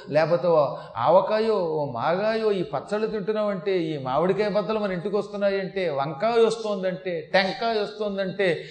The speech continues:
ఈ బెండకాయో, దొండకాయో, ఇంకో కాయో వస్తోందంటే, ఇవన్నీ రైతుల యొక్క కష్టం.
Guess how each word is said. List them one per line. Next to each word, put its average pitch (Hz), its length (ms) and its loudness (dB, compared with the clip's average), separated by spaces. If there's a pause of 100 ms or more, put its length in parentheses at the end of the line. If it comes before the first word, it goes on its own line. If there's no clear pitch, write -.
(240)
ఈ 165 320 6
బెండకాయో, 196 840 4
దొండకాయో, 214 680 4
ఇంకో 196 300 4
కాయో 233 260 4
వస్తోందంటే, 208 540 0
ఇవన్నీ 277 560 0
రైతుల 220 380 2
యొక్క 202 280 0
కష్టం. 147 340 -4